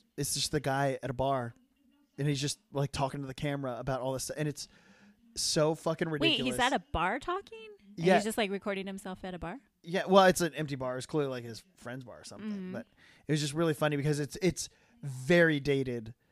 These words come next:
Speaker 1: Like, the haircut, the clothes, the sunglasses he's wearing,
Speaker 2: Love
Speaker 1: like, the
Speaker 2: it.
Speaker 1: way that, oh my God, I'll show it to you. He's like,
Speaker 2: Love it.
Speaker 1: uh, but, uh, yeah,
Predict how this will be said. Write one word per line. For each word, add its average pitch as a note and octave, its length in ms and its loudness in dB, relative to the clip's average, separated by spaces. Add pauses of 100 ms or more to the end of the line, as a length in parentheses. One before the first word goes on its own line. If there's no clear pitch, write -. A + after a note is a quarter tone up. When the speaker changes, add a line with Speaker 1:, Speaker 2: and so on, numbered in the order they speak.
(180)
Speaker 1:
Like, D3 140 0
the C3+ 80 -2
haircut, D#3 500 4 (260)
the A#2+ 80 -8
clothes, D#3+ 500 8
the C#3 120 -2
sunglasses D3+ 540 2
he's D3 160 0
wearing, D#3 200 2
Speaker 2:
Love D3+ 140 0
Speaker 1:
like, - 60 -4
the - 40 2
Speaker 2:
it. D#3+ 40 4
Speaker 1:
way D#3 120 4
that, D#3 180 0
oh D3+ 140 2
my C3+ 120 -2
God, B2+ 180 -4
I'll C#3 80 -2
show C#3 140 0
it B2 80 -2
to C3 120 -8
you. B2 100 -6
He's C3 180 -4
like, C3+ 220 -2
Speaker 2:
Love D4+ 280 -2
it. - 360 -2 (100)
Speaker 1:
uh, C#3 300 4 (400)
but, D3 240 4 (100)
uh, C#3+ 80 -2
yeah, C3 200 -2